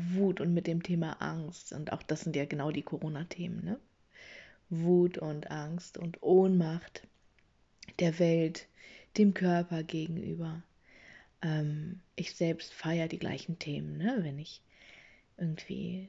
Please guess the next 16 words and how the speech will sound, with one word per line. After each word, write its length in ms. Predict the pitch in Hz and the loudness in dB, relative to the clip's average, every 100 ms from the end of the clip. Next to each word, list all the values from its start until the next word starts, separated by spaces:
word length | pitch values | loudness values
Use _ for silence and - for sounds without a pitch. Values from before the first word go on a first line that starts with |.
| - | 2
nicht 260 | 208 214 214 | 6 6 6
in 100 | 175 | 6
Weihnachtsstimmung 760 | 165 175 175 - 156 156 160 | 6 4 2 0 0 0 -2
komme, 560 | - 160 156 156 156 160 | -2 -2 0 -2 -2 -2
wenn, 420 | 139 - - 135 | -2 0 0 0
wenn 240 | 165 165 | -2 -2
alles 380 | - 175 175 - | -2 0 -2 0
nicht 180 | 185 190 | -2 0
so 100 | 175 | 0
ist, 160 | 180 - | 0 0
wie 60 | |
es 160 | 202 - | -2 0
sein 280 | 160 156 190 | 0 0 0
sollte, 440 | 175 170 170 - | 2 2 0 0
irgendwie, 840 | 170 147 - - - - - - | -2 -2 -2 -4 -6 -8 -8 -6
wenn 340 | 196 - 214 | -6 -4 -4